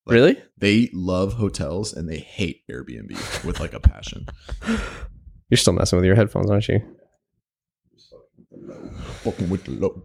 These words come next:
Speaker 2: This will be fun, though. So we've got a group of pole vaulters out here. I'm definitely gonna pull a couple aside. I think they've got some cool stories. It's gonna be, like,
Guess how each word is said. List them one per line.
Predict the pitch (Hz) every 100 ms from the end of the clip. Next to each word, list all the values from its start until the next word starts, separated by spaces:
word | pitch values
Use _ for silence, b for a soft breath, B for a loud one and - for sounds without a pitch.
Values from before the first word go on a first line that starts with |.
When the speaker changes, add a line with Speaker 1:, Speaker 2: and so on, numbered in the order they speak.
| -
Speaker 2:
This | 131
will | 156
be | 147
fun, | - 120 117
though. | 107
So | - 151
we've | 147
got | 160 135 - -
a | 151
group | 120 165 139
of |
pole | - 127
vaulters | 120 113 117 110
out | 110 104
here. | 107
I'm | 98
definitely | 123 135 143
gonna | 113
pull | - 104
a |
couple | 101 104 110
aside. | 107 - 101 104 104 _ _ _
I | -
think | 127 117
they've | 113
got | 104 -
some | 123
cool | - 107
stories. | - 104 104 107
It's | -
gonna | 156
be, | 135
like, | 123 107